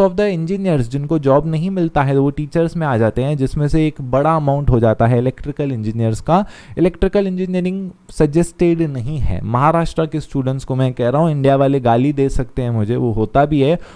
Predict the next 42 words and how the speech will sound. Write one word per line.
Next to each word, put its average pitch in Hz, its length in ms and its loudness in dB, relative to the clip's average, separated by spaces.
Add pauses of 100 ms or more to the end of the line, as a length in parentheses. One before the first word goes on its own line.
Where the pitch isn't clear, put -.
(120)
उनको 123 240 0
लगता 135 240 2
है 143 80 2
मैं 139 180 -4
डीमोटिवेट 143 640 0
कर 127 180 -2
रहा 165 120 2
हूँ, 208 120 -8
but 196 120 -2
मैंने 170 320 -6
स्ट्रगल 139 460 -4
करते 127 340 -2
हुए 135 260 2
देखा 104 460 -2
है। - 380 -10 (360)
एमयू 143 340 0
और 156 160 2
पुणे 143 340 0
के 151 140 -2
स्टूडेंट्स, 143 460 -4
मेरी 147 260 0
तीन 180 380 2
इंजीनियरिंग 151 520 2
की 156 120 -2
बैचेस 139 420 0
ख़त्म 170 340 0
हो 151 220 0
चुकी 110 320 -10
हैं, 98 120 -2
आप 104 180 2
सोचो 170 440 0 (340)
कितने 151 300 0
साल 139 300 2
का 147 100 -4
एक्सपीरियंस 110 640 -2
होगा, 90 180 0
राइट? - 360 -6 (420)
तो 160 80 4
वही 180 180 4
बोल 113 240 -8
रहा 95 120 -16
हूँ। 95 100 -20